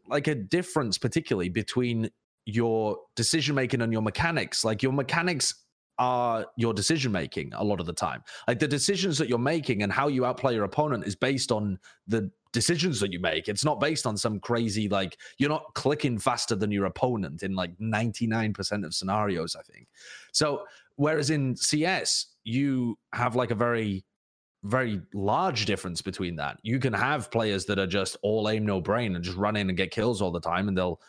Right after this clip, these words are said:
they'll be able to get wins, but they're not gonna be able to, they're not actually gonna be good players. Whereas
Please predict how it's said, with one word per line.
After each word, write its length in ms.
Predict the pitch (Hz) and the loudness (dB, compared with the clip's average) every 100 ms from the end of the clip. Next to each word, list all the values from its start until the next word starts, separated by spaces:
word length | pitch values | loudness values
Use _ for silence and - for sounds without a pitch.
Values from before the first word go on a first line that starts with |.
| - _ | -20 _
they'll 80 | 92 | 0
be 140 | 98 110 | 2 2
able 160 | 101 | 2
to 60 | 104 | 2
get 160 | 104 87 | 0 2
wins, 400 | 135 113 - - | 0 0 -4 -2
but 100 | 95 | 0
they're 100 | 120 | 2
not 120 | 143 | 0
gonna 120 | 135 | 0
be 100 | 127 | 0
able 160 | 113 110 | 0 0
to, 260 | 107 92 - _ | 0 -2 -8 _
they're 80 | 127 | 0
not 140 | 147 | 2
actually 400 | 131 143 - 131 | 0 0 0 0
gonna 300 | 110 120 107 - | 2 2 2 0
be 220 | 131 117 | 0 0
good 340 | 85 117 87 | 0 -2 -2
players. 540 | - 110 135 - - - _ _ _ | -2 0 0 -4 -8 -10 _ _ _
Whereas 300 | 113 123 | 0 0